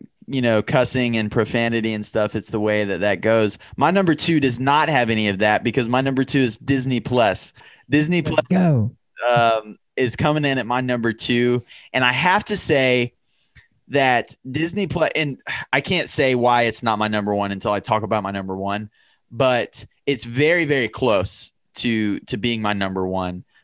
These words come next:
Speaker 1: Um, because Disney Plus obviously has, like, there's, there's so many sections that Disney Plus has that bring so much. So, like, you've got Marvel movies, obviously, as a superhero fan.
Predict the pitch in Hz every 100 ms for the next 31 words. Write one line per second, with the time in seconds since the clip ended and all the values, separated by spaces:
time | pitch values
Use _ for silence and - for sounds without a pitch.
0 | _ - 107 101 98 98 95 113 110 123
1 | 113 107 98 - - _ _ _ _ _
2 | _ _ _ - - 147 151 185 165 156
3 | 143 - 135 143 151 135 131 120 110 107
4 | _ _ _ _ _ 139 127 120 110 104
5 | - - _ _ _ _ _ _ 123 117
6 | 110 104 - - _ _ _ _ _ 135
7 | 135 135 - - 147 139 - - 175 180
8 | 190 190 165 131 - 147 123 - 123 98
9 | 95 - - 113 107 120 127 131 - 127
10 | 123 135 123 131 - 120 - 120 117 113
11 | - 117 98 - 123 117 113 107 - -
12 | - 127 135 139 127 123 139 151 143 127
13 | 123 113 113 107 - - 117 104 98 -
14 | 90 - 110 104 101 131 123 120 117 110
15 | 117 110 107 101